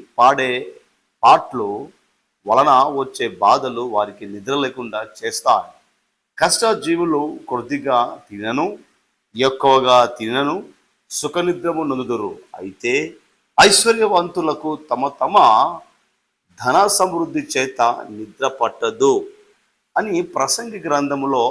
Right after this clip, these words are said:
ఐదవ అధ్యాయము పన్నెండవ వచనంలో రాయబడి ఉంది. దేవుని కంటే సుఖానుభవమును ఎక్కువగా ప్రేమిస్తూ అందుకు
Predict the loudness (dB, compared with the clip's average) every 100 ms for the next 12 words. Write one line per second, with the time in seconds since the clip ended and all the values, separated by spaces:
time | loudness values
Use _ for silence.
0 | -2 -6 -4 -2 0 0 -2 -4 -2 -2
1 | -6 -8 -10 -14 _ _ _ _ 0 0
2 | 0 0 0 -2 -4 -4 -4 -2 -4 -8
3 | -18 _ _ -2 2 2 2 0 -2 -6
4 | -10 -18 _ _ _ _ _ _ _ _
5 | _ -2 2 2 2 -4 -2 -2 -2 -2
6 | 0 0 0 -4 -6 -4 -4 2 4 4
7 | 0 0 2 2 0 -4 -4 -6 -12 -12
8 | -10 -6 0 0 2 0 -2 -4 -8 -8
9 | -6 -4 0 0 0 -8 -20 _ _ _
10 | _ _ -4 -2 -6 -4